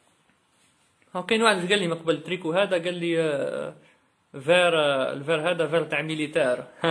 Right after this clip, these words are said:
<laughs> اني جيت لبسته بالدمه، يقول لك تريكو هذا ميليتير. <laughs> نقرا شويه، ما كاش كومونتير.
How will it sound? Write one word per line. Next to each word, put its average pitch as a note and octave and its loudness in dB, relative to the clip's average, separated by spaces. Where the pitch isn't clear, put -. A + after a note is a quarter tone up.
<laughs> C3+ 0
اني D3 -6
جيت E3+ -4
لبسته D3+ -6
بالدمه، C#3+ -2
يقول C3 -10
لك C3 -14
تريكو C#3+ -6
هذا C#3 -6
ميليتير. C3 -8
<laughs> - -10
نقرا E3 -14
شويه، - -12
ما D3 -20
كاش D#3 -2
كومونتير. E3 -2